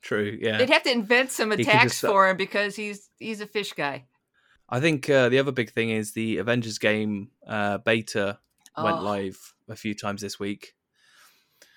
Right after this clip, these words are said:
Speaker 1: So apparently that's very good. Uh,
Speaker 2: It looks
Speaker 1: apparently
Speaker 2: am-
Speaker 1: there's a few bugs in it, which,
Speaker 2: Ugh,
Speaker 1: which is
Speaker 2: God.
Speaker 1: expected.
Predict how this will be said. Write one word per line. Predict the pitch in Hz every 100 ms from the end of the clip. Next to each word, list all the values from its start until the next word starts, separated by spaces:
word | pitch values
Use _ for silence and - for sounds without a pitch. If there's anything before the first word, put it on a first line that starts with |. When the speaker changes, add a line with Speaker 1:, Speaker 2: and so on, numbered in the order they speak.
| _ _ _
Speaker 1:
So | - 107
apparently | 120 135 104
that's | 120 113
very | - 101 101
good. | 90 90 85 _ _ _ -
Uh, | 98
Speaker 2:
It | 98 98
looks | -
Speaker 1:
apparently | - 143 139
Speaker 2:
am- |
Speaker 1:
there's | 123
a | 107
few | 127
bugs | 120 127 127
in | 143
it, | 160 101
which, | 104 - - - - -
Speaker 2:
Ugh, | 208 208 175 -
Speaker 1:
which | 120
is | 113
Speaker 2:
God. | 107 196 196 -
Speaker 1:
expected. | 135